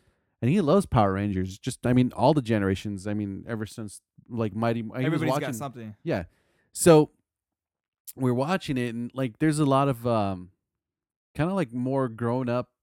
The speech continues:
Speaker 1: uh, humor. I mean, they, they almost reference, like,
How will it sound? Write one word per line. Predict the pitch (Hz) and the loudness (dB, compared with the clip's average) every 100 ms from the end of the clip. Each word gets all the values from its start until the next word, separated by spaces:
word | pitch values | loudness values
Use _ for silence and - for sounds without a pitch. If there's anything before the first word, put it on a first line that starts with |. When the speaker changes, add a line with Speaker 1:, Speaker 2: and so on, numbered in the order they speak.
| _ _ - | _ _ -20
Speaker 1:
uh, | - 98 98 101 | -14 -12 -10 -10
humor. | 120 - 139 180 120 90 90 | -12 -8 -4 -4 -4 -8 -8
I | 101 | -10
mean, | 110 110 | -8 -8
they, | 104 117 | -8 -8
they | 104 117 107 _ _ _ _ _ | -4 -6 -6 _ _ _ _ _
almost | - 131 127 - | -8 -4 -4 -4
reference, | 120 113 123 104 | -6 -6 -8 -6
like, | 107 | -6